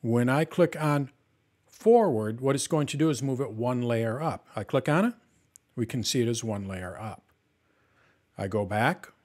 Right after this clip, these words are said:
it is one layer down. Now I'm going to move it to the top.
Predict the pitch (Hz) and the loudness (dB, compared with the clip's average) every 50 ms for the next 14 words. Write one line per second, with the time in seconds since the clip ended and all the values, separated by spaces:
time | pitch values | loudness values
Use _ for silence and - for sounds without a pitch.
0 | _ _ _ _ _ _ _ _ _ _ _ _ _ _ _ _ _ _ _ _ | _ _ _ _ _ _ _ _ _ _ _ _ _ _ _ _ _ _ _ _
1 | - 165 165 175 156 139 135 120 117 110 101 101 98 95 95 90 92 110 131 143 | -4 -2 0 0 0 0 -2 0 0 -2 -2 -4 -4 -6 -6 -4 -4 -4 -4 -4
2 | 120 - - _ _ _ _ _ _ _ _ _ _ _ _ _ - 113 113 127 | -6 -8 -14 _ _ _ _ _ _ _ _ _ _ _ _ _ -2 0 0 2
3 | 139 139 123 135 135 131 - 135 131 127 135 131 123 - 160 147 143 - - 220 | 2 2 2 2 2 2 0 0 0 0 0 0 -2 -2 -2 -2 -2 0 2 2
4 | 226 - - - - | 2 0 -2 -8 -16